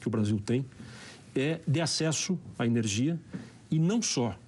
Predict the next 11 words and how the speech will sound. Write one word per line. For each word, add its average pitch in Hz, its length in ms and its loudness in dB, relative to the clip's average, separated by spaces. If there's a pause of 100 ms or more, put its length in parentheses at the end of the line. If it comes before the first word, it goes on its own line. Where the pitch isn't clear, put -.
(240)
evidentemente, 117 680 0
para 123 400 -2 (280)
as 113 120 0
áreas 127 220 2
urbanas, 117 460 0
rurais, 113 640 0
residenciais, 135 840 0 (400)
mas 139 220 2
principalmente 165 800 0
para 131 140 -2
permitir 151 520 0